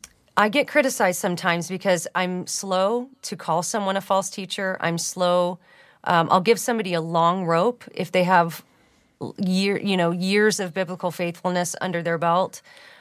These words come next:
I'll seek to really understand what they're saying and give them the benefit of the doubt. Maybe they misspoke or something along those lines. And I,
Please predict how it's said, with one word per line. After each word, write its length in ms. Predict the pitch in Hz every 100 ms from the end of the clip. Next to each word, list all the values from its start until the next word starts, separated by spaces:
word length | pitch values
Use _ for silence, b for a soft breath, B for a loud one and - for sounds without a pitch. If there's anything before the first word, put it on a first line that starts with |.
| B
I'll 140 | 180 180
seek 380 | - 220 196 -
to 120 | 185
really 380 | 170 185 180 139
understand 640 | 190 175 - 175 165 175
what 160 | 170 175
they're 100 | 160
saying 580 | - 165 170 180 190 -
and 100 | 170
give 160 | 165
them 160 | 175 175
the 60 |
benefit 400 | 170 175 170 165
of 100 | 170
the 60 | 151
doubt. 320 | 170 170 180
Maybe 220 | 175 165
they 160 | 165 165
misspoke 640 | 160 151 - - 190 185 185
or 100 | 170
something 360 | 185 170 175
along 240 | 170 165 165
those 240 | 160 160
lines. 340 | 175 170 180 -
And 140 | 175
I, 260 | - -